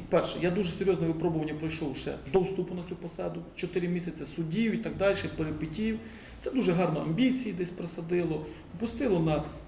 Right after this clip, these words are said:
чисто такий, е, людський, е, нормальний робочий ритм завело мене. Друге питання, що, е, було представників шість фракцій.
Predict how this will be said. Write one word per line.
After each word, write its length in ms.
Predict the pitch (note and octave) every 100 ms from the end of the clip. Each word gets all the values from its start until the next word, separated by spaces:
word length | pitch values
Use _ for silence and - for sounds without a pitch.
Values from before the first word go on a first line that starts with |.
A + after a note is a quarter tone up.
| -
чисто 300 | - F#3+ E3+
такий, 440 | E3 D#3+ E3+ D3+ D#3+
е, 140 | D3 -
людський, 560 | E3+ G3 - G3+ D#3+ - - - -
е, 220 | D#3 D3 D#3+
нормальний 460 | E3+ G3+ G3 E3 D#3
робочий 460 | E3+ F3 D3+ - D#3 - D#3 D3+
ритм 340 | E3+ C4 -
завело 360 | F3 F#3 F#3+ F#3+
мене. 380 | F3+ F3 E3+ E3 - - - -
Друге 220 | F#3 A#3+
питання, 420 | - G3 E3+ D3 C#3+
що, 380 | - E3 D#3+ D#3+ E3
е, 100 | D#3 D#3 D3+ E3 E3
було 340 | G#3+ F3+ - - -
представників 500 | - E3 F3 E3+ F#3+
шість 280 | E3 E3 -
фракцій. 320 | - A2+ -